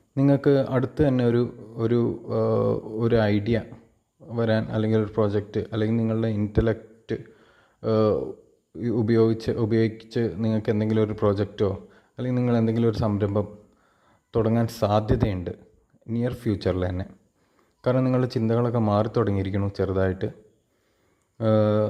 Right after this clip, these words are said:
നിങ്ങളുടെ സാഹചര്യം എന്ന് പറഞ്ഞു കഴിഞ്ഞാൽ ഇപ്പോൾ, ആ, ഇപ്പോൾ ഉള്ളൊരു സാഹചര്യത്തിൽ നിങ്ങൾ മാറി നിൽക്കണം, എന്നാൽ മാത്രമേ നിങ്ങളുടെ ഈ പഴയ ജീവിതത്തിൽ നിന്ന്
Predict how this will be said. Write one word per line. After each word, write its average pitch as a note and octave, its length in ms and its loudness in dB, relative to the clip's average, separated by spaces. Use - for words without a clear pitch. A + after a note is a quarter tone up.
നിങ്ങളുടെ B2 340 0
സാഹചര്യം B2+ 720 2
എന്ന് D3 120 2
പറഞ്ഞു C3 260 0
കഴിഞ്ഞാൽ B2+ 380 0
ഇപ്പോൾ, B2 300 2
ആ, A#2 220 2
ഇപ്പോൾ B2 260 -2
ഉള്ളൊരു B2+ 360 2
സാഹചര്യത്തിൽ A2+ 520 0
നിങ്ങൾ A2 240 2
മാറി G#2+ 380 2
നിൽക്കണം, F#2 380 -2
എന്നാൽ A2 220 -2
മാത്രമേ A#2+ 320 0
നിങ്ങളുടെ A#2 320 0
ഈ - 20 -4
പഴയ G#2+ 400 2
ജീവിതത്തിൽ G#2 460 -2
നിന്ന് G2+ 160 -2